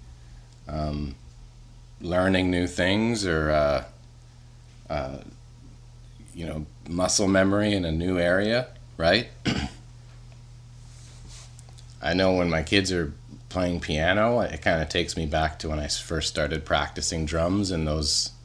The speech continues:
light bulbs going off of things, uh, happening, like when you figure something out.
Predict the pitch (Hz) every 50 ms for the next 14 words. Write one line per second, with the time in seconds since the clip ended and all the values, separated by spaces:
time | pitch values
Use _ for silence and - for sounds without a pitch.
0 | - - - - - - - - - - - - - - 87 87 92 92 - 95
1 | 92 92 98 95 92 90 104 98 95 98 95 92 92 92 98 104 104 - - 87
2 | 78 - - 85 82 85 85 82 76 - - - - - - - - - - -
3 | - - - - - - - - - 76 73 71 71 85 85 82 - - 98 95
4 | 98 104 117 127 127 - - - - - - - - - 76 76 - - 80 78
5 | 78 73 - - 92 90 80 87 - - 87 82 78 - 82 78 73 80 95 113
6 | -